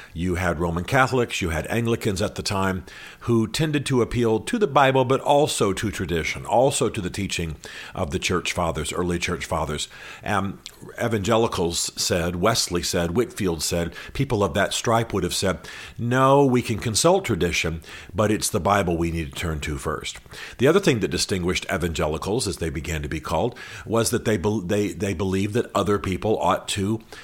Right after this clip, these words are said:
um, ought to, ought to believe as they did. And not, they didn't believe that in some militaristic way that they were gonna force them, but they were excited about, about what they had found in Jesus Christ. They were excited about what they had found in the Bible. They believed that Jesus is the only way to God, and so they wanted to share that with others.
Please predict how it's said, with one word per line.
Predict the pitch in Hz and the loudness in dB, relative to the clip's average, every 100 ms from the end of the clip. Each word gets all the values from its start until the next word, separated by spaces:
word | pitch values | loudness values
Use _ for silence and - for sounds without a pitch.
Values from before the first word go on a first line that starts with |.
| - - | -16 -6
um, | 98 101 101 98 92 - - | -2 0 0 -2 -6 -12 -6
ought | - 202 | -2 0
to, | - | 0
ought | - 156 | 0 0
to | |
believe | 90 110 113 | -2 0 2
as | 117 90 | 2 2
they | 131 135 | 0 2
did. | 90 78 | 0 -2
And | 92 | -2
not, | 110 101 | -2 0
they | 113 | 0
didn't | 107 90 | 0 0
believe | 92 | 0
that | 90 78 | 0 -2
in | |
some | 85 92 90 | -2 0 0
militaristic | 92 87 98 120 92 69 | 0 0 -2 -2 -4 -2
way | 82 | -2
that | 175 95 | -2 -4
they | |
were | 85 | -4
gonna | 73 85 | -4 -2
force | - 143 - | 2 2 2
them, | 82 87 - - - | -2 -4 -10 -16 -4
but | 117 - | -2 2
they | 113 | 4
were | 104 | 4
excited | 95 - - 143 143 | 2 2 4 4 6
about, | 117 73 | 4 2
about | 95 98 | 2 2
what | 90 92 | 2 0
they | 95 | 0
had | 92 | -2
found | - 90 85 87 | -2 0 0 0
in | 92 | -4
Jesus | 87 90 80 - | -2 -2 -2 -2
Christ. | 92 87 101 | 0 0 0
They | 101 | 0
were | 95 | 0
excited | 85 - 123 123 | 0 0 2 2
about | 101 78 | 2 0
what | 87 | -2
they | 92 | -2
had | 90 - | -4 -2
found | 92 85 78 | -2 -2 -2
in | 85 | -4
the | 80 | -2
Bible. | 82 82 98 - - - - | -2 -2 -4 -8 -16 -16 -4
They | 113 | 0
believed | 107 104 107 98 | 2 2 2 2
that | 98 | 0
Jesus | 82 104 92 90 | 0 0 0 0
is | 95 101 | 0 0
the | 98 | -2
only | - 120 143 110 | 0 0 2 2
way | 85 82 76 | 2 0 -2
to | 85 | -4
God, | 80 78 95 - - - | -2 0 -2 -4 -16 -4
and | 135 139 | 0 4
so | 143 | 6
they | 127 | 6
wanted | 110 101 98 | 4 2 0
to | 82 | -2
share | - 85 | 0 0
that | 78 76 | 0 -2
with | 76 | -2
others. | 78 71 64 78 | -4 -6 -6 -6